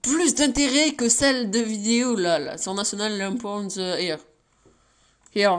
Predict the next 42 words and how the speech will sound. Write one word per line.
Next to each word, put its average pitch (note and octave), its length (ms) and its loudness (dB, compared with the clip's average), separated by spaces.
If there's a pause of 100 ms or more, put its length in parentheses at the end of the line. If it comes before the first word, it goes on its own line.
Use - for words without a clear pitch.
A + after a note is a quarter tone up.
here, F#3+ 360 4
here, F3+ 380 4
here, E3 320 4 (100)
here. F3 380 -6
<laughs> - 60 -18 (580)
Mais C5 80 -2 (260)
non, F4 160 -4
mais E4 100 -4
non, F#4+ 200 -4
mais - 140 -8
vraiment G4+ 420 -4
pas G#4+ 140 -6
tout. G#4+ 380 -4 (840)
Je A#3+ 120 2
voulais B3 220 4
t'inviter B3+ 500 4
au B3+ 100 6
cinéma B3 460 4
ce D4 140 0
soir, B3+ 340 6
hein, B3 480 6
ne A#3 160 2
t'attends A#3 300 0
pas A#3+ 160 4
à - 20 4
un A#3+ 80 2
grand A3+ 220 -2
film. A#3+ 580 -2 (640)
Alors, E3 460 -2
euh, F3 320 -2
oula, E3 340 -4
autant F3 320 -4
un F3+ 60 -2
grand F3+ 160 -2
film, E3 260 -4
ou F#3 120 0
que F#3 160 -6
je - 40 -2
suis F#3+ 80 0
allée F3 100 2
sauter G3+ 240 -2
directement. A3 500 0